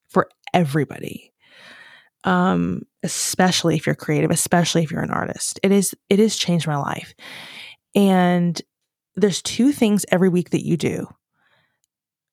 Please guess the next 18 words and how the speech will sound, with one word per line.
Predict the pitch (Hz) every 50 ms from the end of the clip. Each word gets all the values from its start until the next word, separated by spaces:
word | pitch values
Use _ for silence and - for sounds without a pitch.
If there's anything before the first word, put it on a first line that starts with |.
| _ _ -
Morning | 202 190 185 185 180 180 220 285 -
pages. | - 214 185 175 160 170 175 226 254 - - - - _ _ _ _ _ _ _ _ _
You | 202 196 196
do | 190 220
morning | 208 202 196 202 233 240
pages | - 220 214 208 214 185
every | 190 175 202
morning, | 220 202 185 170 165 170 175 180 190 -
the | -
second | 160 - 175 170 - 190
you | 190 202 202
wake | 214 208 - -
up, | 160 165 - - _ _ - _ - - - - - - - - _ _
and | 196 196 196 196 190 190
you | 180 185 190
do | 175 - 175 180 180 180 175 175 170 - - - - - - _ _ _ _ _ _ _ _ _ _ _ _ _ _ _ _ _ _ _ _ _
artist | 202 202 196 190 190 175 - - -
dates, | - 170 - 80 - - - - - - -